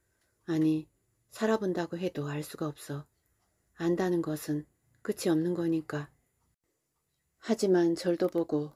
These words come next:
불상도 보고 기온과 닭가스의 강도 보았어. 게다가 호스코에서 키다야마 스키까지 보았으니 그만하면 대단한 교토의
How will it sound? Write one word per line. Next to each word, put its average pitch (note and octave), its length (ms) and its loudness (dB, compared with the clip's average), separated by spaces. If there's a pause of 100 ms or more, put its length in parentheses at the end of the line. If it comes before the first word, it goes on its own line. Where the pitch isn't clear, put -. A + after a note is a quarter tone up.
(140)
불상도 F#3 520 0
보고 D#3 340 -4 (720)
기온과 F#3 680 2
닭가스의 F3 580 -2
강도 E3 340 -4
보았어. D#3 480 -8 (500)
게다가 F3+ 580 -4 (540)
호스코에서 F#3 840 0 (680)
키다야마 G3 600 2
스키까지 D#3 600 -8
보았으니 E3 580 -4 (360)
그만하면 F3 720 0
대단한 E3+ 520 0
교토의 D#3 520 -6